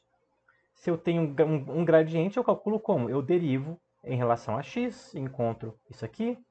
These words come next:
derivo em relação a y, encontro isso daqui, ok? Já fiz essa conta antes, não quero realmente fazer uma conta de derivada, porque não é o ponto aqui.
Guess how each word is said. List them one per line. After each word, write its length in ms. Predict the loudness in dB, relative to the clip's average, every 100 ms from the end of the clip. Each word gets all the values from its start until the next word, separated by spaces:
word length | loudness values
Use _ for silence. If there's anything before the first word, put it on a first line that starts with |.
| _ _
derivo 280 | -2 0 0
em 40 | 0
relação 360 | 0 0 -2
a 100 | -2
y, 140 | -2 -4 -4 -2
encontro 500 | -2 -2 -2 -4 -8
isso 180 | -8 -4
daqui, 260 | -4 -4 -20 _ _ _ -20
ok? 320 | -6 -4 -4 _ _ _
Já 100 | -8
fiz 280 | -8 -6 -6
essa 180 | -4
conta 340 | -6 -6 -6 -4
antes, 300 | -4 -6 -6
não 140 | -8
quero 240 | -6 -6 -8 -14 _ _ _
realmente 320 | -6 -6 -8 -16 -8
fazer 220 | -4 -2
uma 100 | -4
conta 240 | -6 -8
de 100 | -6
derivada, 400 | -2 -2 0 -2
porque 160 | -4 -4
não 120 | -2
é 20 |
o 80 | -2
ponto 340 | -2 -4 -4
aqui. 280 | -8 -12 -16